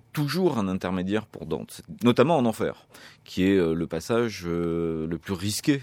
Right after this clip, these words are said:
de, du voyage de la Divine Comédie. Euh, et Dante ne peut finalement pas faire grand-chose, euh, tout seul. Il est toujours amené à,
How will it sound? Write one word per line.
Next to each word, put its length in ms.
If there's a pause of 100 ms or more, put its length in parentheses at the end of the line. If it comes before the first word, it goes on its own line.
(160)
de, 420
du 140
voyage 340
de 80
la 80
Divine 300
Comédie. 400 (640)
Euh, 340 (100)
et 280 (280)
Dante 380
ne 60
peut 100
finalement 420
pas 220
faire 300
grand-chose, 760 (140)
euh, 340
tout 160
seul. 300
Il 100
est 60
toujours 320
amené 420 (320)
à, 420